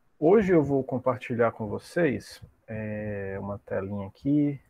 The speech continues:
diferente. Peraí, tá? Deixa eu só abrir aqui.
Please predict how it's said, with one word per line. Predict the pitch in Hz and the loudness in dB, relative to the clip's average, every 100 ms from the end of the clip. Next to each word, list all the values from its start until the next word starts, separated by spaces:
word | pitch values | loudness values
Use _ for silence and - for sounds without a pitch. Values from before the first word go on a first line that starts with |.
| _ | _
diferente. | 113 - 110 107 131 135 - | -16 -6 -4 -2 -4 -4 -4
Peraí, | 120 101 | -2 -2
tá? | - 160 | -4 -4
Deixa | 180 - _ _ _ _ _ _ _ _ _ _ _ _ - | -4 -6 _ _ _ _ _ _ _ _ _ _ _ _ -20
eu | - | -14
só | - 135 | -6 -6
abrir | 120 113 | -4 -4
aqui. | 110 - 131 151 170 180 | -6 -6 -2 0 2 0